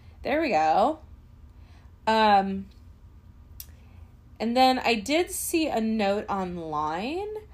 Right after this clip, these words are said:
about, and this is from, like, the Blueypedia wiki page, "Bingo trying to get Bandit to talk is similar to how apes took care of Tarzan in the movie of the same name,"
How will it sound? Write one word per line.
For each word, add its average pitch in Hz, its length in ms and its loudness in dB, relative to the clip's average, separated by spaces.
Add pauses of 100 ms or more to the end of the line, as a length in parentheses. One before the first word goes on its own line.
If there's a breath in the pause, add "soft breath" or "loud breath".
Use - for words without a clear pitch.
(320 soft breath)
about, 190 1160 0 (760)
and 214 180 -2
this 190 160 -8
is 202 80 -12
from, 190 120 -6
like, 170 180 -4
the 180 80 -6
Blueypedia 170 1300 -6
wiki 185 540 -6
page, 226 480 -4 (580 loud breath)
"Bingo 359 300 0
trying 294 340 -4
to - 100 -14
get 202 260 -4
Bandit 220 500 0
to 214 100 -12
talk 165 640 -2
is 190 100 -10
similar 202 360 -6
to 214 100 -12
how 190 260 -4
apes 175 360 -6
took - 220 -12
care 175 380 -6 (340 loud breath)
of - 180 -6
Tarzan 180 960 0 (340 soft breath)
in 190 200 -4
the 175 100 -4
movie 180 640 -4
of 180 120 -10
the 175 60 -10
same 165 240 -10
name," 131 220 -12